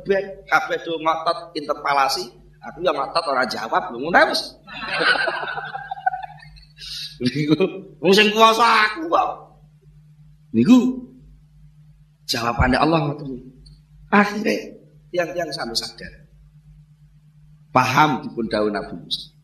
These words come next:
Niki maksud kula napa diceritakne? Mboten usah putusan. Pancen ngamal niku gak enek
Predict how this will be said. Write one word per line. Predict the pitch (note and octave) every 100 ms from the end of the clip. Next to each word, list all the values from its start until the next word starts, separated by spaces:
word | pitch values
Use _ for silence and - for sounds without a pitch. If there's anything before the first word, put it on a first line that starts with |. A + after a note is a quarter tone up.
| -
Niki | C#3 E3+ G#3+
maksud | G3+ G3 -
kula | G3+ F#3+
napa | F3+ G3
diceritakne? | E3+ F3 D#3+ D#3+ F3+ E3 F#3 - - - _ - _ _ -
Mboten | E3 F#3 F3
usah | F3 -
putusan. | D#3+ D#3 E3 -
Pancen | A#3+ C4 - - - _ - A#3+
ngamal | B3+ B3+ C#4 C4+
niku | C#4 C4+
gak | G3+ A#3+
enek | D4